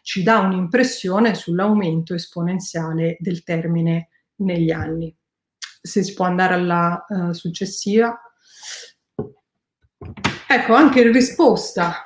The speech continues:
quindi alla nuova politica sovietica nei confronti dell'Italia sconfitta, oltre che ovviamente alla svolta di Salerno, eh, diciamo la componente nazionalpatriottica e quella comunista, eh, populista si fondono in un'unica politica.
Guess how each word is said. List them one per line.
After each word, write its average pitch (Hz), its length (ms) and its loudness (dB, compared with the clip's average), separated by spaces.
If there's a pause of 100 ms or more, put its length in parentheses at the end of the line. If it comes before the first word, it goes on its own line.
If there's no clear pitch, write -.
(100)
quindi 214 280 0
alla 175 200 0
nuova 208 380 2
politica 196 500 -4
sovietica 190 720 -2
nei 170 180 -4
confronti 190 480 -4
dell'Italia 180 480 0
sconfitta, 262 720 -2
oltre 180 300 -2
che 170 120 -4
ovviamente 175 420 -2
alla 170 100 0
svolta 185 400 -2
di 175 100 -2
Salerno, 202 760 0 (420)
eh, 190 400 -2
diciamo 220 300 4
la 190 160 2
componente 214 760 4
nazionalpatriottica 185 1300 -2
e 170 60 -6
quella 190 340 2 (140)
comunista, 214 600 0
eh, 202 140 0
populista 208 720 2
si - 260 2
fondono 180 840 0
in 240 140 6
un'unica 170 440 2
politica. 170 640 -6